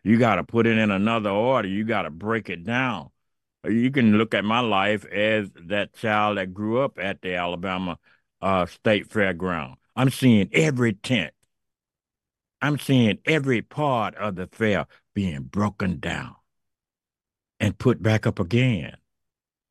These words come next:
I'm seeing every animal that is pinned in being brought out of those pens and put onto those boxcars and taken on down the rail.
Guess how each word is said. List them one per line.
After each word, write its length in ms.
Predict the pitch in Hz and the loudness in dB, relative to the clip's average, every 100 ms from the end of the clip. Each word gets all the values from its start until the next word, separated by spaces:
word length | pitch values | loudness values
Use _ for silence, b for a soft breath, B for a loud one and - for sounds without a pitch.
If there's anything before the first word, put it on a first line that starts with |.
| _ _ _ _ _ _ - | _ _ _ _ _ _ 0
I'm 120 | 175 | 0
seeing 640 | 151 165 143 139 120 120 - _ | 2 0 0 -2 -4 -4 -4 _
every 600 | 165 185 165 143 131 117 _ | 4 6 4 4 2 2 _
animal 720 | - 156 143 120 95 76 52 - _ _ _ - | 0 2 4 4 2 -2 -8 -16 _ _ _ -2
that 220 | 120 120 | 2 2
is 160 | 110 | 0
pinned 480 | - - 147 127 117 | -8 -6 -2 0 0
in 380 | 117 104 78 65 _ _ _ _ _ _ _ _ | -2 -2 -6 -12 _ _ _ _ _ _ _ _
being 360 | 117 110 95 90 | -4 -2 -2 -2
brought 300 | 101 104 107 | 0 0 0
out 180 | 110 | 0
of 120 | 107 92 | -2 -2
those 280 | 85 76 76 | -4 -6 -12
pens 640 | - 98 85 60 57 - _ _ _ _ _ | -4 0 0 -4 -12 -20 _ _ _ _ _
and 180 | 101 101 | -2 2
put 160 | 127 | 4
onto 320 | 113 107 101 101 | 4 4 4 2
those 300 | 101 101 95 | 2 2 0
boxcars 880 | 113 113 - - 98 85 64 67 76 b b - | 0 -2 -4 -8 -2 -2 -2 -10 -20 b b -4
and 200 | 90 - | -2 -4
taken 380 | - 104 104 | -8 0 2
on 240 | 101 101 101 | 4 4 2
down 400 | 98 101 101 101 | 2 2 2 2
the 80 | 98 | 0
rail. 640 | 98 90 78 55 55 | 0 0 -2 -8 -16